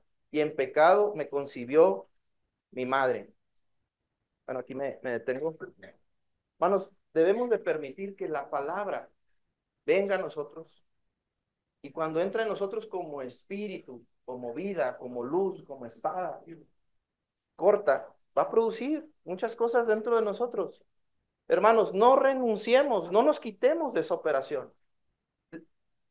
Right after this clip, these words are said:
Así va a ser, va a doler. Va a doler, va,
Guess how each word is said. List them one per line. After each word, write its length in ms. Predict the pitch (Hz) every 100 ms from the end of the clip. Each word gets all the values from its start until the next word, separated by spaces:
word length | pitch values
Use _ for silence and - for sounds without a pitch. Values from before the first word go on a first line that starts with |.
| _
Así 240 | - - 220
va 100 | 240
a 40 |
ser, 180 | 240 175
va 80 | 196
a 40 |
doler. 360 | 262 262 392 - _ _ _ _ _ _ _ _ _ _
Va 100 | 180
a 20 |
doler, 360 | 247 247 247 233
va, 380 | 196 220 -